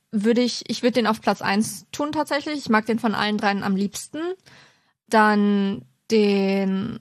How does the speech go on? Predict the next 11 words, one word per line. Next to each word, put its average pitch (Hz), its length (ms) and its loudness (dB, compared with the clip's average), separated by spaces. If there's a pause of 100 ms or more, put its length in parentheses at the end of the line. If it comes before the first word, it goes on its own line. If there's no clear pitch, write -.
(140)
neuesten, 214 880 4
ich 262 120 -2
glaub, 202 300 2 (300)
zweitausendzwanzig 214 920 0
oder 254 180 0
so 254 200 -4
war 254 160 2
der 254 140 0
ja, 254 380 0 (300)
Platz - 440 0
zwei. 233 480 2